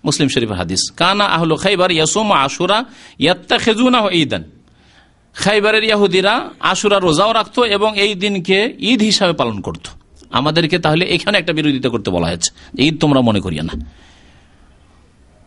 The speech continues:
উদ্যম করবেন, খুশি করবেন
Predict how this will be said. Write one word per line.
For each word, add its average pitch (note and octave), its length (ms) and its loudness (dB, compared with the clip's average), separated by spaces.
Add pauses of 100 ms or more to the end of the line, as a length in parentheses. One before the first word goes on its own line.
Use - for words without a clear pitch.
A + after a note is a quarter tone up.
(240)
উদ্যম B2 360 2
করবেন, A2+ 460 2 (320)
খুশি D#3+ 320 4
করবেন B2 600 2